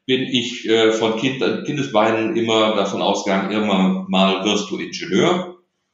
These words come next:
Und zu Ihrer Eingangsfrage, äh, auch zum Thema Karriereplanung. Ähm, ich bin absolut der Meinung und vertrete das auch immer, insbesondere wenn ich mit jungen Leuten zusammen bin,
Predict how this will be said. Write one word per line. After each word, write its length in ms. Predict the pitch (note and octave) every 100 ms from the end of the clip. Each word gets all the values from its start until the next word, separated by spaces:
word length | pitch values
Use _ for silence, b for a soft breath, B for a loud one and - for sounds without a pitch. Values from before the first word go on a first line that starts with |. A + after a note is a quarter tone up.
| _ _
Und 140 | A2+ A2
zu 120 | C3
Ihrer 280 | G#2 G#2 -
Eingangsfrage, 1000 | A#2 D3 D3+ D3+ - A#2+ C3 C#3 C#3 - B B B -
äh, 320 | A2 A2 -
auch 240 | F#2 - -
zum 380 | A2+ G#2+ G#2+
Thema 240 | A#2 A2+ G2
Karriereplanung. 1120 | - F#2+ G2 F#2+ F#2 F#2 G#2 C3+ D3+ D3 C#3 - B B B _
Ähm, 720 | G2+ G#2 G#2 G#2+ G#2+ G#2+ G#2+ - -
ich 380 | A#2 - - _ _ _ _ -
bin 300 | C3 B2+ C3
absolut 440 | C#3 - C3+ B2
der 100 | A#2
Meinung 300 | G#2 A#2+ A#2+
und 100 | A2
vertrete 420 | G2 F#2+ G#2+ B2
das 180 | A#2 -
auch 160 | F2+ F#2+
immer, 340 | G2+ G2+ G2
insbesondere 440 | G2+ G2+ G#2 G2+
wenn 120 | F#2+ F#2+
ich 140 | F#2
mit 140 | F#2
jungen 260 | F#2 G#2+ A#2+
Leuten 300 | G2 - G#2
zusammen 500 | - F#2 F#2 F#2+ F#2+
bin, 380 | F#2+ F#3+ -